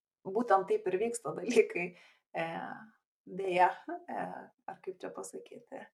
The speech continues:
Ir, em, e, irgi norėjau pasakyt, kad dėl, dėl to nenuvertimo, ką reiškia ta juostelė. Ir aš va kaip gerai suprantu, kad jūs visgi ėjot ir nusipirkote testą ir kad pamatyt, nes iš tikrųjų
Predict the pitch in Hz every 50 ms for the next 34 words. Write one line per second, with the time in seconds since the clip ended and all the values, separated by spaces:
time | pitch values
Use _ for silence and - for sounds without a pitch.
0 | _ _ - - - - - - - - - - - - _ _ _ _ _ 185
1 | 185 180 175 180 175 180 180 180 180 180 180 180 180 180 180 180 180 180 _ _
2 | _ _ _ _ _ _ _ _ - - _ _ - - 196 - - - - 190
3 | 208 214 208 202 190 180 180 180 180 190 185 - - 214 208 - 202 196 - 190
4 | 190 196 185 - - - - 190 202 196 - 208 208 202 190 185 185 180 180 185
5 | 196 202 - - 190 185 185 - 202 190 180 196 196 202 - - 190 180 196 190
6 | 190 175 175 175 175 - - 185 196 214 208 185 175 175 180 175 185 196 190 190
7 | 190 - - 180 180 175 175 - - 220 220 214 202 - 180 185 190 185 - 185
8 | - - 180 180 180 196 190 - 180 180 - 180 180 - 180 180 - - 170 -
9 | - - - - 175 180 185 190 185 - 180 185 180 175 - - - 196 185 185
10 | 180 180 180 175 175 175 185 - - 185 180 - - 185 175 - 180 170 175 180
11 | 175 196 208 226 - 190 190 - 185 180 - 185 180 190 190 190 196 196